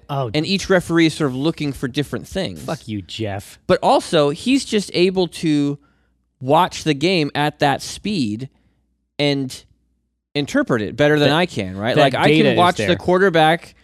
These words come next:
Speaker 2: I can watch him try to throw the ball, and then I look and see if someone is open. Like, who's he throwing it to? Whereas Jeff is like, "Oh, that guy was open. Like, he beat his defender."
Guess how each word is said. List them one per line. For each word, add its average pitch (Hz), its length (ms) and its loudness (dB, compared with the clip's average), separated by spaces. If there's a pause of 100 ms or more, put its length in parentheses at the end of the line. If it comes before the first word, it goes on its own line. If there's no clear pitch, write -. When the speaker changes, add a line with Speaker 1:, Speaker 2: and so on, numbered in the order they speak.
(260)
Speaker 2:
I 135 120 2
can 135 180 -2
watch 156 280 0
him 175 100 0
try 151 200 2
to 143 100 2
throw 147 220 2
the 170 100 2
ball, 135 360 4
and 131 120 0
then 147 100 4
I 147 100 6
look 180 260 4
and 151 120 0
see 240 240 2
if 175 80 0
someone 175 280 0
is 151 120 -2
open. 175 280 0
Like, 123 120 0
who's 285 160 0
he 320 100 0
throwing 339 300 0
it 123 120 -4
to? 104 220 -4 (360)
Whereas 151 340 2
Jeff 220 340 2
is 156 160 -2
like, 131 260 2
"Oh, 170 120 2
that 175 160 4
guy 180 140 6
was 156 240 0
open. 170 300 2
Like, 117 140 -2
he 175 120 -6
beat 160 260 -4
his 143 220 -4
defender." 131 600 -4